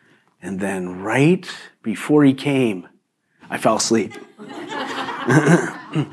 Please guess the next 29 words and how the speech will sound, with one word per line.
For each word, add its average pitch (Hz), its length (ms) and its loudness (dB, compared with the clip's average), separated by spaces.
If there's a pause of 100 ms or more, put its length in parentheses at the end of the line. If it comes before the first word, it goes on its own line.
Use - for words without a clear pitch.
(200)
So 143 200 4 (520)
just 175 240 0
building 202 380 4
that 170 240 4
anticipation 147 840 -2
in 135 160 0
'em. 135 80 2
I, 160 360 4
I - 20 4
know 131 400 2
we're 160 220 2
a 156 40 2
Christian 151 360 -2
school, 127 400 2
and 127 100 0
I'm, 123 160 -2
I'm, 120 320 -2
I'm 123 200 -2
ruining 127 420 0
children 120 420 -2
all 117 180 -2
across 107 360 -4
the 117 120 -6
land. 117 400 -4
But, 143 300 2 (420)
uh, 143 240 2
it, 143 300 0
it, 143 360 -2 (540)
but 165 240 2